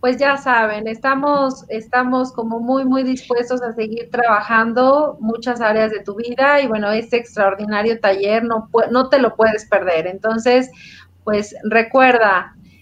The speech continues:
es este, eh, viernes treinta de octubre, eh, a-, es un taller que dura tres horas y, bueno, pues, vamos a manejar los temas celos, patrones heredados, cómo me protejo de mis heridas emocionales del pasado. Entonces, está súper interesante.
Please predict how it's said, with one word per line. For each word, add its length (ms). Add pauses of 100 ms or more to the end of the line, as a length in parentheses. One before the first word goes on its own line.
(200)
es 560
este, 520 (200)
eh, 220
viernes 560
treinta 400
de 80
octubre, 520 (460)
eh, 580
a-, 220 (140)
es 260
un 220
taller 300
que 100
dura 300
tres 340
horas 720 (460)
y, 200
bueno, 320
pues, 160
vamos 280
a 60
manejar 640
los 240
temas 480
celos, 720
patrones 520
heredados, 920
cómo 220
me 160
protejo 460
de 100
mis 220
heridas 420
emocionales 840
del 160
pasado. 520
Entonces, 400
está 320
súper 400
interesante. 840